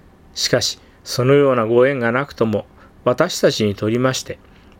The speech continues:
お仏壇は必要であると思います。ご本山の本願寺では、そのような方のために、狭い空間、空間でも、ご安置することのできる安価なお仏壇形式の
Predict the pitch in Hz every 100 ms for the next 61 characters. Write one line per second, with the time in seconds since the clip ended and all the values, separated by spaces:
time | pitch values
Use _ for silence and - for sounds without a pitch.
0 | - 110 117 120 127 127 131 - - -
1 | 156 185 190 190 175 - 92 92 92 90
2 | 85 - - - _ - - - - -
3 | - _ - - 113 123 139 120 120 123
4 | 120 127 127 127 135 127 123 110 101 -
5 | - 113 110 131 156 147 107 117 123 123
6 | 113 123 127 101 - _ _ - - -
7 | - 143 214 170 - 110 127 127 127 -
8 | - 123 123 123 123 123 95 - _ -
9 | - - - _ 107 117 131 110 - -
10 | 120 107 123 120 127 117 120 - 98 -
11 | - 190 208 101 92 - - - - 110
12 | 117 - 123 127 127 147 139 - 110 104